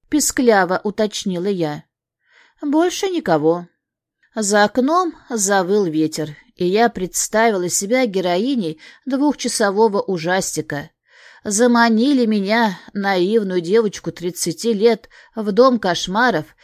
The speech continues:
и в двенадцать ночи после боя часов полезут из всех щелей голодные вурдалаки. У-у-у! Вновь взвыл ветер,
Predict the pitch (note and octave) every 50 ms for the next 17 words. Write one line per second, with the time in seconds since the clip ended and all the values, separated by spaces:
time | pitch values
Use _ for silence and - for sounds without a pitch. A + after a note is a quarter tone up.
0 | - - - _ - C4+ C#4+ C4+ A#3 G#3+ B3 C4+ B3+ B3 C4+ D4 D4+ D4 - -
1 | C4 A3+ - G#3+ G#3 A#3 C4+ C4+ - - A3 - G#3+ A#3+ B3 B3 - G#3 G3 F3+
2 | E3 F3+ A3 A#3 A3+ F#3 - - E3+ - - C4+ D4 D4+ C#4+ - _ _ - -
3 | _ _ - B3+ B3 A#3+ B3 A#3+ A#3 C4+ D#4 D#4+ A#3+ C#4+ C#4+ - - - A#3+ A3
4 | - - - - - A3 A3+ A#3+ A#3+ - - - F3 E3 D#3 E3+ G#3 A#3 A3+ F3+
5 | F3+ E3+ D#3 D#3 F3 G3 F3 D#3+ F3+ F3 D#3 E3 D#3+ D3 D3+ D3 D3 D3+ E3+ F#3
6 | F3+ - - D#3+ D#3 D3 - _ _ _ _ _ F#3 F3 F#3 G#3+ A#3+ B3+ C4 C4+
7 | C4+ C4+ C4+ C4 C4 C4 B3+ B3+ B3 A#3+ A3+ G#3+ G#3 G3+ G3 F#3+ F#3+ F#3+ F#3 -
8 | _ - _ _ _ - B3 A#3 G#3+ G3+ G3+ G#3 G#3 G#3 F#3 - F#3 F3 E3 E3
9 | E3 D#3 E3 D#3 D3 D3+ G3+ B3+ D4 C#4 - C4+ C4 B3+